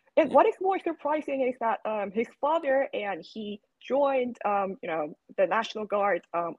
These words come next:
Speaker 1: on their volition because, uh, despite being, um, you know,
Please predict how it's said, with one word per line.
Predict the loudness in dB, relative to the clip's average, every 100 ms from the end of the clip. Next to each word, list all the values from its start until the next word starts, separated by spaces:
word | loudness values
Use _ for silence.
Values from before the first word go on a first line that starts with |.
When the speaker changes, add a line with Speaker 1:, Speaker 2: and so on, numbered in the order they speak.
| 0
Speaker 1:
on | 2
their | 2 0
volition | 0 -4 -4 -8 -6
because, | -4 -4 -4 _ -20 -2 2
uh, | 2 0
despite | -4 -4 -4 -6 -8
being, | -6 -6 -2
um, | 0 -2 -4 -14 _ -2
you |
know, | 0